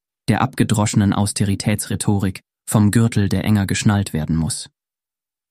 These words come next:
Für viele Arbeitnehmer klingt dies heuchlerisch, nicht nur wegen seines üppigen Gehalts und dem seiner Minister. Vielmehr haben die Parteien der Regierungskoalition vor einem Jahrzehnt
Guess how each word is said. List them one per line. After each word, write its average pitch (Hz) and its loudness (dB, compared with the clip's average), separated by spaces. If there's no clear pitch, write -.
Für 123 4
viele 127 4
Arbeitnehmer 101 2
klingt 107 0
dies 101 0
heuchlerisch, 101 0
nicht 117 4
nur 107 4
wegen 104 2
seines 98 2
üppigen 104 2
Gehalts 104 0
und 98 2
dem 101 4
seiner 95 2
Minister. 98 2
Vielmehr 135 6
haben 110 4
die 104 0
Parteien 113 2
der 104 2
Regierungskoalition 104 2
vor - 2
einem 107 4
Jahrzehnt 98 0